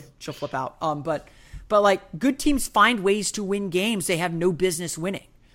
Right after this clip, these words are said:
Speaker 2: And I, I don't think the Magic are there yet. They've lost. They, it's not that they've lost some game, ba-, and bad teams find ways to lose games that they have no business losing,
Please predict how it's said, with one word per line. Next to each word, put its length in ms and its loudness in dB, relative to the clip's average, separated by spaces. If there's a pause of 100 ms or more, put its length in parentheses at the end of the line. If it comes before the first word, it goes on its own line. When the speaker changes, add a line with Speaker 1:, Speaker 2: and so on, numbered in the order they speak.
(480)
Speaker 2:
And 320 2 (100)
I, 220 2
I 80 8
don't 140 4
think 120 -2
the 60 -4
Magic 340 0
are 120 0
there 200 2
yet. 280 -2
They've 160 -4
lost. 420 4 (100)
They, 120 -4
it's 400 -6
not 180 6
that 100 -2
they've 140 -2
lost 480 6
some 140 -8
game, 240 -4
ba-, 180 2
and 140 0
bad 200 4
teams 220 -6
find 220 0
ways 220 -2
to 120 -6
lose 240 -2
games 240 -4
that 120 -10
they 100 -4
have 160 -4
no 100 -4
business 400 -8
losing, 380 -6